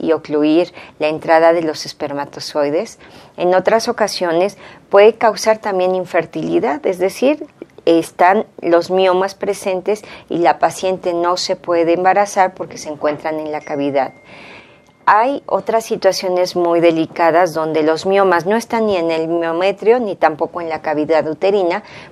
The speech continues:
sino se encuentran a lo mejor en la pared posterior o en la pared anterior. Y esto lo que ocasiona es que la paciente acuda porque está orinando constantemente por la compresión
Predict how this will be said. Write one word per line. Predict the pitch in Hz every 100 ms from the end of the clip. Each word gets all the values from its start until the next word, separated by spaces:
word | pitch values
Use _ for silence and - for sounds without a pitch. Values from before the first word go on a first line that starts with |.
| -
sino | - 196 190
se | 190
encuentran | 214 226 214 269 262
a |
lo | 185
mejor | 165 165 180
en | 180
la | 175
pared | 165 151 156
posterior | 170 165 196 185 190 233 - - -
o | 175
en |
la | 175
pared | 165 160 165 165
anterior. | 165 170 196 226 180 - _ _ _ - _ - - - -
Y | 208
esto | 202 214
lo | 233 220
que | 170
ocasiona | 175 170 190 180
es | 185 185
que | 180
la | 170
paciente | 165 165 180 175
acuda | 190 - 180 180 180 - - -
porque | 180 165
está | 170 - 185
orinando | 185 185 180 185 180 175
constantemente | 160 151 - 160 165 165 160 151 139 147
por | - 147
la | 147
compresión | - 156 147 156 151 - 170 208